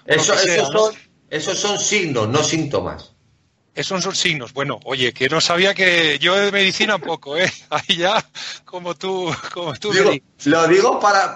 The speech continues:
Speaker 2: lo digo porque ahí ya no caben ni siquiera sensaciones, eso ya es un signo que se ve.
Speaker 1: De acuerdo. Pero bueno, que, que, que quiero, quiero decir que, que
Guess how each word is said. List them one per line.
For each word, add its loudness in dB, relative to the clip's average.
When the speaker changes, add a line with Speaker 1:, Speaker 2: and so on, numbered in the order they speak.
Speaker 2:
lo -2
digo -2
porque -2
ahí 0
ya 0
no 0
caben 0
ni -4
siquiera 0
sensaciones, 0
eso 0
ya 4
es 0
un -2
signo 0
que 0
se -2
ve. 0
Speaker 1:
De -6
acuerdo. -2
Pero 4
bueno, 2
que, 0
que, -2
que -20
quiero, 2
quiero 2
decir -2
que, 0
que -2